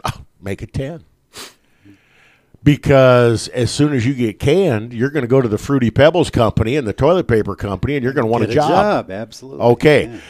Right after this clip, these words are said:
Speaker 1: Now, all right, Pastor, humanly speaking, is that an, is that analogy that I just laid out with Vicar,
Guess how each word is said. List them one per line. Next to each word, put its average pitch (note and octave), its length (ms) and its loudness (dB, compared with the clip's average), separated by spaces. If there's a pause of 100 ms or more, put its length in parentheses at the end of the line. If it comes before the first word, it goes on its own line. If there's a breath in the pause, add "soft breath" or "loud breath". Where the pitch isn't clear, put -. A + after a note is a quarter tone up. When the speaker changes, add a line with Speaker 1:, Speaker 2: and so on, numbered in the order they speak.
(140 loud breath)
Speaker 1:
Now, A#2 380 -2 (320 soft breath)
all B2+ 160 6
right, G2+ 200 2 (680)
Pastor, A#2+ 540 -2 (1500)
humanly F3 640 2
speaking, B2 800 -4 (800)
is G#2+ 260 -2
that B2+ 380 2 (520)
an, A#2 260 -6 (100)
is A#2+ 180 -2
that C3+ 200 2
analogy A#2+ 800 -2
that A#2+ 120 0
I G2+ 100 -2
just G#2+ 220 -4
laid A2+ 360 0
out G#2+ 340 -2
with G#2 220 -12
Vicar, G#2+ 500 -6